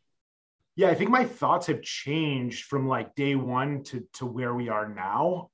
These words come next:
I think day one, like, when you're starting a business, um, any business really, and, like, it, it is your baby, y-, you know, you're really protective and you're, you're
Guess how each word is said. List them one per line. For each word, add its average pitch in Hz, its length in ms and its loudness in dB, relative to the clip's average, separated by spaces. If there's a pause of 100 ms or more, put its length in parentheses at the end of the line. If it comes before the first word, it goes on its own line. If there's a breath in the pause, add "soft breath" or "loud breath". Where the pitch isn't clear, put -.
I 143 100 6
think 185 340 -2
day 143 200 4
one, 139 580 4
like, 123 160 0
when 127 80 -2
you're 113 100 -2
starting 135 920 2
a - 40 -12 (140)
business, 127 840 -2 (560 soft breath)
um, 107 420 0
any 135 260 2
business 123 460 -4
really, 139 600 6
and, 113 200 -2
like, 113 200 -4 (160)
it, 139 100 -8 (100)
it 143 200 -2
is 135 180 2
your 120 120 -2
baby, 123 720 -2 (520 soft breath)
y-, - 140 -10 (300)
you 156 100 4
know, 147 220 8
you're 131 160 4
really 151 420 10
protective 135 800 0
and 120 100 0
you're, 110 220 -4
you're 113 220 -8